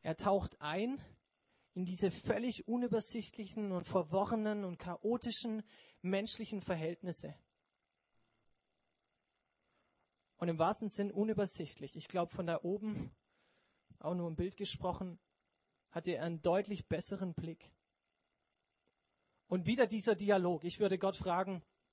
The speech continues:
"Hey, sag mal, was, was hast du da gemacht?" Wenn du sein Berater gewesen wärst,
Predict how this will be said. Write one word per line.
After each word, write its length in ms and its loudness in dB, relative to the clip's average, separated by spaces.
"Hey, 120 -6
sag 140 0
mal, 200 -2
was, 200 -4
was 160 -8
hast 160 -8
du 40 -10
da 120 -2
gemacht?" 460 -6
Wenn 180 0
du 160 4
sein 260 6
Berater 400 4
gewesen 480 0
wärst, 380 -6